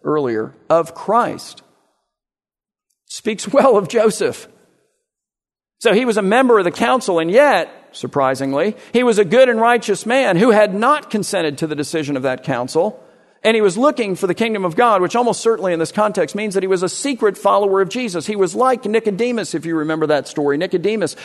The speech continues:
comes to see Jesus under the cloak of darkness. Do you remember? He sneaks over with his questions. And John tells us that Nicodemus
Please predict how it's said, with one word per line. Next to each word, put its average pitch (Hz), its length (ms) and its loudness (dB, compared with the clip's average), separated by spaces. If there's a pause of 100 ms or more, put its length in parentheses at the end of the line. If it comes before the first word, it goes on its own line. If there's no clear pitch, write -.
(160)
comes 220 440 0
to 165 100 -4
see 202 220 -10
Jesus 170 520 -6 (160)
under 175 220 -2
the 160 80 -2
cloak 180 320 0
of 151 140 -4
darkness. 147 640 -2 (160)
Do 147 80 -12
you 139 60 -4
remember? 180 400 0 (1080)
He 196 100 -2
sneaks - 520 -2
over 226 400 2
with 139 160 0
his 135 160 -4
questions. - 960 -4 (1200)
And 123 100 -6
John 160 260 2
tells 143 320 -2
us 127 140 -6
that 127 160 -6
Nicodemus 139 720 -6